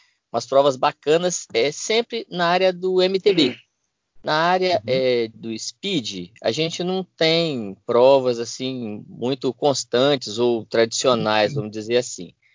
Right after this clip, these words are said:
Speaker 1: Mas o M T B, sim, a gente tem, é, algumas organizações que estavam acontecendo, mas, é, acabou diminuindo um pouco.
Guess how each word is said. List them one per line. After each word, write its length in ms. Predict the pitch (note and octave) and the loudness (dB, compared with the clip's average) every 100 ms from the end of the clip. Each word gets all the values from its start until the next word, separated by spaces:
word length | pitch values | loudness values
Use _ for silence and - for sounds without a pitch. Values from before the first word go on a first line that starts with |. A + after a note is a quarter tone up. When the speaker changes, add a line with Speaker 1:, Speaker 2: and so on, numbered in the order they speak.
| _ _ _ | _ _ _
Speaker 1:
Mas 220 | A2 A#2+ | 0 2
o 20 | D3+ | 2
M 140 | F#3 | 2
T 120 | G3 | 2
B, 200 | F3+ G3 | 4 4
sim, 280 | - F#3 F#3 - | 2 -4 -8 -8
a 80 | - | -10
gente 260 | C#3+ C#3+ - | -8 -8 -4
tem, 300 | D3 D#3+ C3+ | -2 0 -2
é, 80 | |
algumas 560 | G#2+ G#2+ A2 A#2 C3+ B2 | -4 -2 -2 0 -2 2
organizações 960 | B2+ B2 A2+ A2+ A#2+ G2+ - A2 C#3 C3+ | 0 0 -2 0 0 0 -2 0 0 0
que 40 | |
estavam 220 | A#2+ A#2 | -2 -2
acontecendo, 840 | A#2 A2+ G2+ D3+ - D3 E3 F#3+ G3 _ - _ _ - | -2 -4 -2 -2 0 0 0 0 -4 _ -20 _ _ -2
mas, 520 | G3 F#3+ G#3 G#3 - | 2 4 4 2 -2
é, 240 | E3+ - E3+ - | -4 -2 -4 -6
acabou 360 | - - F3+ F#3+ | -6 0 2 2
diminuindo 460 | G3+ G#3 G#3 G#3 | 2 0 2 2
um 40 | A3+ | 2
pouco. 280 | - F3 | 4 2